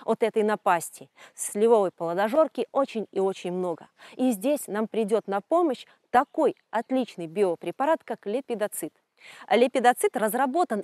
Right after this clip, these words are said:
именно для борьбы с плодожоркой, яблонной либо сливовой, и действует только на нее,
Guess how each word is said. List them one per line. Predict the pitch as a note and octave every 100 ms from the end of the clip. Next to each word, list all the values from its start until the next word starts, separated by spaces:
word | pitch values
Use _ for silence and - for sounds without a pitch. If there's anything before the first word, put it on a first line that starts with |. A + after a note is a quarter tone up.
| -
именно | D#4+ F#4+ F4+ C#4+ A#3
для | G#3+ A#3
борьбы | A3 A3 A3
с | E4
плодожоркой, | - B3+ B3+ A#3+ C4 G3 - - - -
яблонной | G#3 B3 E4 C4 C4+ B3+
либо | A#3 C#4 A3+
сливовой, | - B3 C#4 C#4+ G3 D3+ C#3 - -
и | - C#4
действует | A#3 B3+ - G3 E3 _ _
только | A#3 C4 C4+ - E3+
на | F3+
нее, | F#3 F#3+ F#3 G3+